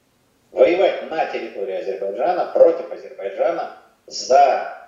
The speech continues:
территориальные претензии Армении на часть территории Азербайджана русский Иван, русский солдат не должен. Вот моя позиция. Нравится она нашим армянским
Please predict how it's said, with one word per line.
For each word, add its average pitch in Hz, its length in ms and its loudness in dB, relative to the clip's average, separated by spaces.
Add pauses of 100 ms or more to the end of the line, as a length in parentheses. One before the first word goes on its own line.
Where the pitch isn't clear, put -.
территориальные 175 640 2
претензии 110 500 -10
Армении - 560 -4
на 113 120 -4
часть - 380 0
территории 104 560 -4 (480)
Азербайджана - 1000 0
русский 117 560 -4
Иван, 156 420 0
русский - 240 -10
солдат - 680 -2
не 170 80 -2
должен. - 320 -4 (640)
Вот 220 180 2
моя 202 200 4
позиция. 175 560 0 (100)
Нравится 175 480 0
она 147 180 -10
нашим - 300 -12 (100)
армянским 123 460 -10